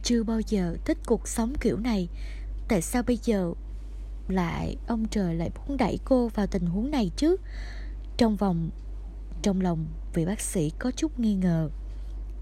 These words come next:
Thế nhưng cảm xúc của Bạch Lăng quá mức kích động, không thích hợp để anh chẩn đoán bệnh. Anh quay đầu,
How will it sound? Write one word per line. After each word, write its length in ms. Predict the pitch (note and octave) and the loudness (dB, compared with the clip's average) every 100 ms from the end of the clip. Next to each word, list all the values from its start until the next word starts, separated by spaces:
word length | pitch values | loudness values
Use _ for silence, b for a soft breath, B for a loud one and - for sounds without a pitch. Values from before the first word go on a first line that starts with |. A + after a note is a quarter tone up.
| - | 2
Thế 140 | A3+ | 2
nhưng 360 | B3+ A3+ F#3 F3 | 4 2 2 0
cảm 180 | E3 D#3 | 0 0
xúc 260 | - C4 | -2 -2
của 80 | - | -2
Bạch 300 | G#3 F#3 - | 0 -2 0
Lăng 280 | F#3 F3+ F3 - | 0 2 0 0
quá 180 | G#3 | 0
mức 200 | A#3 D#4 - | 0 -2 -2
kích 200 | D#4+ - | -2 2
động, 300 | G3+ C3+ D#3 B B B B - | 0 2 -2 B B B B -2
không 200 | - A3 | 0 2
thích 200 | D4 - | 0 2
hợp 220 | A#3+ F#3+ - - | 2 2 0 0
để 80 | |
anh 280 | F3+ A3 F#3+ | 0 2 0
chẩn 300 | - D#3+ D3+ | 2 0 2
đoán 280 | G3 A3 C4+ | 0 0 2
bệnh. 260 | F3+ A#2 D3 - - - - - - - - - - - - - - - - | 2 2 -4 -6 -8 -8 -8 -8 -8 -8 -8 -8 -8 -8 -8 -8 -8 -6 0
Anh 220 | G3 F#3+ | 0 2
quay 240 | F#3+ F3+ | 2 2
đầu, 380 | E3+ D#3 D3 C#3+ | 2 0 0 -2